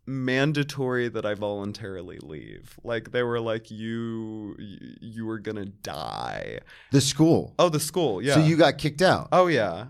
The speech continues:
Speaker 1: Oh, yeah. Like
Speaker 2: How, freshman year?
Speaker 1: Freshman year.
Speaker 2: Get the fuck
Speaker 1: I
Speaker 2: outta here.
Speaker 1: barely was there. I barely was there. And there are people I went to school with that are, like, famous now. Like, they're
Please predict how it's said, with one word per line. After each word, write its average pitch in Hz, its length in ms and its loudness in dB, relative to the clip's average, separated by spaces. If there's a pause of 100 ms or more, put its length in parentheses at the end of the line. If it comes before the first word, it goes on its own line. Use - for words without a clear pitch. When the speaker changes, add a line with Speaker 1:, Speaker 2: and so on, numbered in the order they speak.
(140)
Speaker 1:
Oh, 151 100 6
yeah. 110 380 2 (120)
Like 139 200 6
Speaker 2:
How, 147 360 2 (480)
freshman 147 360 6
year? 180 300 6
Speaker 1:
Freshman 135 360 -2
year. 120 240 -2
Speaker 2:
Get 139 160 -4
the 101 100 -6
fuck 131 140 0
Speaker 1:
I 143 200 6
Speaker 2:
outta 143 100 -8
here. 135 200 -8 (280)
Speaker 1:
barely 156 400 0
was 117 300 -6
there. 101 600 0 (400)
I 123 80 -2
barely 143 500 2
was 123 260 -2
there. 110 380 0
And 160 140 4
there 202 80 8
are 233 60 2
people 196 280 0
I 170 80 8
went 139 180 2
to 127 40 -6
school 120 240 -4
with 110 140 -4
that 101 100 -6
are, 95 140 -4
like, 92 260 -8
famous - 480 -10
now. 73 400 -12 (140)
Like, 131 180 0
they're 160 220 6